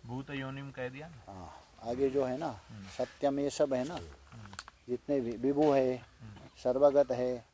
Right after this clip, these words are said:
Speaker 1: हाँ।
Speaker 2: और भूत योनि है ना,
Speaker 1: जी।
Speaker 2: ये सब कारण ब्रह्म में जाएगा।
Speaker 1: हाँ।
Speaker 2: तो अक्षर ब्रह्म विभु भी नहीं बनेगा।
Speaker 1: दूसरा है ही नहीं तो।
Speaker 2: सर्वगत भी नहीं है।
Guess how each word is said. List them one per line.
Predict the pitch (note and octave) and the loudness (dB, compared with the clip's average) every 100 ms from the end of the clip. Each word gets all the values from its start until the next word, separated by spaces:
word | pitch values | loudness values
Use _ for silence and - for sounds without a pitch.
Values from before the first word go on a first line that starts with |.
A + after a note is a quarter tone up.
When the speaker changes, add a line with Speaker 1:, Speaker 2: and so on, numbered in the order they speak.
| - | -20
Speaker 1:
हाँ। | F#2+ F2+ - - - - - - _ _ _ | -18 -16 -16 -18 -20 -20 -20 -20 _ _ _
Speaker 2:
और | A2 A2+ A2+ A2 A2+ A2+ G#2+ G2+ - _ _ - | -2 0 0 -2 -4 -4 -6 -10 -14 _ _ -6
भूत | A#2+ B2+ | -4 4
योनि | D3+ D3+ D3 | 6 6 6
है | C3+ B2+ | 4 0
ना, | E3+ A#2+ - | -2 -4 -10
Speaker 1:
जी। | G2+ A2 A2 G#2 | -12 -12 -12 -12
Speaker 2:
ये | A#2 | -4
सब | C#3 B2 | -4 -2
कारण | B2 B2+ C3 | -2 -2 -2
ब्रह्म | A#2 G#2 F#2+ | -6 -6 -10
में | F2 | -12
जाएगा। | E2 | -8
Speaker 1:
हाँ। | A2+ A2 F#2 E2 - _ _ _ _ _ _ _ | -4 -4 -6 -12 -20 _ _ _ _ _ _ _
Speaker 2:
तो | - B2+ C#3+ D3 D#3+ - - | -6 0 2 2 0 -6 -6
अक्षर | - - C#3 C#3 | -4 0 2 2
ब्रह्म | C#3 D3 | 0 0
विभु | C#3+ C3+ B2+ C3 | 2 2 0 -2
भी | C#3+ | -4
नहीं | C#3+ C3+ | -4 -2
बनेगा। | A#2+ - D4 C4 - _ - - - - C#4 D#4 A#3 - C3+ | -2 2 2 0 -6 _ -20 -14 -10 -6 -6 -6 -8 -12 -14
Speaker 1:
दूसरा | C3+ D#3 C#3 | -8 -2 0
है | C3 | 0
ही | C#3+ | -4
नहीं | D3 C#3+ | -10 -8
तो। | |
Speaker 2:
सर्वगत | B2 B2 C3 C#3+ C#3+ | -2 2 4 4 2
भी | C#3 | 0
नहीं | C3+ B2 G#2+ | 0 -2 -4
है। | F2+ | -8